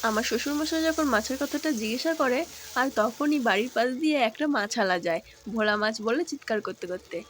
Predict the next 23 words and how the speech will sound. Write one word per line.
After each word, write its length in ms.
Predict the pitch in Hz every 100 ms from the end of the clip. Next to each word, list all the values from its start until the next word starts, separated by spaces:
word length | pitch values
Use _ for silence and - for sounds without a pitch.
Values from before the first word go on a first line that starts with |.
| - -
আর 100 | 220
ভোলা 280 | 214 220 214 220
মাছের 280 | 240 269
কথা 220 | 269 254 277
শুনে 320 | - 320 285 403
আমার 300 | - 214 254
মেয়ে 220 | 214 247 240
তখন 240 | 220 269
বলে 260 | 226 202 269
ওঠে, 260 | 294 - 285 311 - -
"দাদা, 220 | 214 277 339
আজকে 220 | 320 339
ভোলা 300 | 330 254 240
মাছ 200 | 233 240 -
খাবো।" 240 | 190 170 - - -
ও 40 | 240
কিন্তু 200 | 285 302
ভোলা 240 | 254 240 254
মাছ 120 | 269
খেতে 200 | 285 294
পারে 240 | 294 220 196
না, 140 | 196
কারণ 180 | 240